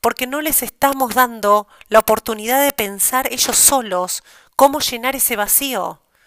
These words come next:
Si nunca pueden decidir qué hacer con su tiempo libre, ¿cómo van a aprender a gestionarlo? Somos los adultos los que proyectamos en ellos nuestra intolerancia al aburrimiento. Y esto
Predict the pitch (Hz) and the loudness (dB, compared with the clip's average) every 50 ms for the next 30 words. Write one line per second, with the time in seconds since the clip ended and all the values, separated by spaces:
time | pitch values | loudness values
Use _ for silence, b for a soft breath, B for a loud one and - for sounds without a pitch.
0 | b b b b b b b b b b b b b b b b b b - - | b b b b b b b b b b b b b b b b b b -6 -6
1 | - 240 247 269 320 370 370 - 339 285 - - 277 277 269 262 240 233 214 214 | -4 -4 -4 -4 -6 -6 -2 -2 -2 -2 0 0 0 0 0 -2 -6 -8 -8 -6
2 | - - 208 202 214 247 - - _ - 269 262 - - - - 269 262 - - | -6 -6 -6 -6 -6 -8 -8 -8 _ -4 -4 -2 -2 -2 0 0 0 -2 -2 -4
3 | 240 233 - - 202 202 - - 226 220 220 208 - 208 208 196 196 190 185 170 | -4 -2 -2 -2 -4 -4 -4 -4 -6 -6 -4 -2 -2 -2 -2 -2 -6 -10 -10 -10
4 | 180 180 180 180 175 b b b b b b b b b b _ - - 392 403 | -10 -10 -10 -12 -14 b b b b b b b b b b _ -2 0 0 0
5 | 403 403 339 311 277 277 - 240 233 208 202 196 180 180 - - 185 - - 196 | 0 -2 -2 -2 -4 -6 -6 -6 -8 -10 -8 -8 -8 -8 -8 -12 -12 -10 -8 -8
6 | 175 175 175 170 165 180 165 170 165 170 165 _ _ _ _ _ _ _ _ _ | -8 -6 -6 -8 -8 -6 -6 -6 -6 -8 -10 _ _ _ _ _ _ _ _ _
7 | _ _ b b b b b b b b b b b b b b b b - - | _ _ b b b b b b b b b b b b b b b b 0 2
8 | - - 311 320 311 320 277 269 247 - 240 226 240 247 226 - - 196 190 190 | 4 4 4 2 2 -2 -2 -2 0 2 2 2 0 -2 -6 -8 -8 -8 -8 -10
9 | - - 202 - - 190 - - 190 - - 233 226 220 214 214 - - 185 180 | -14 -16 -16 -14 -14 -14 -14 -14 -14 -6 -4 -4 -4 -2 -4 -8 -8 -8 -10 -10
10 | 190 208 214 - - 220 202 - 202 196 196 - - 196 196 202 196 208 202 196 | -10 -10 -8 -6 -6 -8 -8 -10 -10 -12 -12 -12 -12 -12 -12 -10 -8 -8 -6 -6
11 | 190 190 202 214 220 214 - - 208 190 190 185 185 185 180 185 180 180 180 165 | -4 -2 -2 -2 -2 -4 -6 -6 -4 -4 -6 -6 -8 -10 -12 -14 -14 -14 -14 -14
12 | 160 165 - - 175 170 165 _ _ B B B B B B B B B B B | -14 -14 -12 -10 -10 -10 -12 _ _ B B B B B B B B B B B
13 | _ 247 240 302 330 - - - _ _ - 185 185 208 220 | _ -6 -2 -2 -2 -2 -4 -8 _ _ -2 0 2 2 0